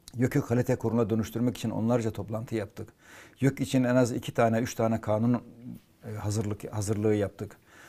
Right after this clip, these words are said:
E, ve üniversiteleri özerk üniversiteler yapacaktık. E, ve üniversiteleri uluslararası ö-, üniversite standartlarına çıkaracaktık. Bütün bunlar oldu mu olmadı mı sorusunun cevabını siz verin.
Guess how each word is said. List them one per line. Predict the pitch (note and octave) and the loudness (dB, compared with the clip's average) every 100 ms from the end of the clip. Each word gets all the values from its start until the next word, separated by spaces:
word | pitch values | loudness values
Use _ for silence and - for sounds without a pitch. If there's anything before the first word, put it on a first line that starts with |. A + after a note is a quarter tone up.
| - - _ | -20 -20 _
E, | A2+ A2 G#2 | 0 2 4
ve | B2+ | 2
üniversiteleri | B2 C3 C#3+ C#3 C3 C3+ D#3+ D#3+ - - - - - | 6 8 8 6 4 6 6 2 -6 -20 -20 -6 2
özerk | A#2 E3 D3 | 8 8 8
üniversiteler | B2+ B2 A#2+ - C3+ B2+ | 4 6 6 6 6 6
yapacaktık. | G#2 G2+ F#2 F2+ - - _ _ _ _ - - _ | 6 0 -6 -8 -14 -18 _ _ _ _ -20 -20 _
E, | A#2 | 4
ve | A#2+ A#2 | 4 6
üniversiteleri | B2+ C#3 D#3 D#3 D#3 D3 D#3 - | 6 8 6 6 6 6 4 2
uluslararası | B2 A#2 - F3 D#3 - - | -2 -2 6 10 10 8 4
ö-, | B2+ B2 - - - | 4 2 0 -10 0
üniversite | B2+ B2+ B2 - | 6 8 6 4
standartlarına | A#2 - A#2 A2+ G#2+ A2 A2+ | 0 2 4 2 2 2 2
çıkaracaktık. | G#2 - G2 G2 - - - _ _ - - _ | -2 -6 -6 -6 -10 -14 -20 _ _ -20 -20 _
Bütün | A2 - G#3+ F#3 | -8 0 2 6
bunlar | D3+ C#3 B2 F#2+ - _ _ _ - | 8 10 8 6 -6 _ _ _ 4
oldu | F#3+ D#3 | 6 6
mu | F3 | 6
olmadı | F#3 F3+ A#2+ | 4 4 4
mı | A2+ | 4
sorusunun | G#2 A#2+ A2+ C3+ | 2 0 0 2
cevabını | B2+ B2+ B2 C3 | 6 8 8 4
siz | - F3+ | 0 -4
verin. | A2+ F#2+ | -2 -4